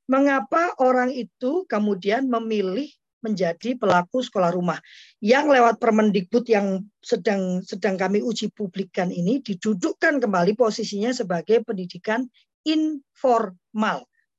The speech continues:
bukan pendidikan non formal. Ya, untuk itu dia tidak meremu-, memerlukan izin, tetapi perlu mendatakan diri,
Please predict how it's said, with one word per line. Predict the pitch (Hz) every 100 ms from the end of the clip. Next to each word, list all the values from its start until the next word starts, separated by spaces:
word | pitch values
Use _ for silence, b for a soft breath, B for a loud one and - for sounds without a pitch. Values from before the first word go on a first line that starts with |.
| _ -
bukan | 180 _ 254 285 294
pendidikan | 226 175 175 226 247 247 B _ -
non | 233 240 262 269 - _
formal. | _ 220 190 180 175 _ - 196 180 135 - _ _ -
Ya, | 185 240 311 b b -
untuk | 208 214
itu | 208 294 320
dia | 247
tidak | 247 247 196 196
meremu-, | 202 214 247
memerlukan | 220 214 214 208 208 -
izin, | 262 190 - 240 359 B B
tetapi | - 254 254 240 302
perlu | 240 262 269 277
mendatakan | 269 247 196 180 175 202 190 196 190
diri, | 175 156